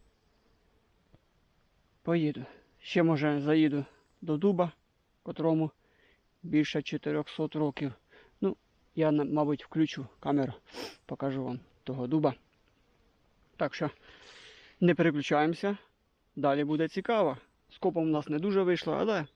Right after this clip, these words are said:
знаєте, і таке буває. Копачі, камради мене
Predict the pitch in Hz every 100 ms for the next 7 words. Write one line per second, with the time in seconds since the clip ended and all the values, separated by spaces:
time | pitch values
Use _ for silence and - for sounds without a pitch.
0 | - 156 151 151 127 - _ - _ -
1 | 160 160 165 175 156 139 131 127 - -
2 | - - - - - - _ _ - 160
3 | 165 - 190 175 - - _ - 156 180
4 | 165 147 151 151